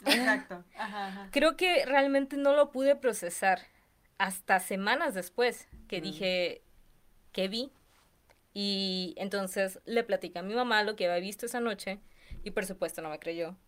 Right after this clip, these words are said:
Speaker 2: Si tienen niños,
Speaker 3: <gasps>
Speaker 2: tienen hijos,
Speaker 3: Créanles.
Speaker 2: que les digan algo así, al menos, bueno, puede que no le-, no les crean o conozcan la explicación lógica o natural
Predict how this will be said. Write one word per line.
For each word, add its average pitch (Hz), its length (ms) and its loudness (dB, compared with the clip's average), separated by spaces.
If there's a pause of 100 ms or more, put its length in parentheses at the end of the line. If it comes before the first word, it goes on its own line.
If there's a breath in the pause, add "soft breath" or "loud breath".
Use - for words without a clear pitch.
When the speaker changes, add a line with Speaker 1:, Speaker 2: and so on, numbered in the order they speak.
(360 soft breath)
Speaker 2:
Si 180 200 -8
tienen 254 340 4
niños, 262 580 2
Speaker 3:
<gasps> 208 140 -6
Speaker 2:
tienen 240 340 2
hijos, 196 540 2
Speaker 3:
Créanles. 175 440 -4
Speaker 2:
que 202 120 2
les 214 240 2
digan 240 460 2
algo 220 540 0
así, 233 520 -4 (180)
al 202 160 2
menos, 220 600 -2
bueno, 190 240 -2
puede 220 240 0
que 190 120 -4
no 185 120 -2
le-, 202 200 -4
no 208 160 -4
les 214 180 -4
crean 214 340 0 (580 soft breath)
o 180 440 4
conozcan 226 540 0
la 214 60 -2
explicación 202 840 -4
lógica 214 460 -2
o 180 100 -2
natural 180 420 0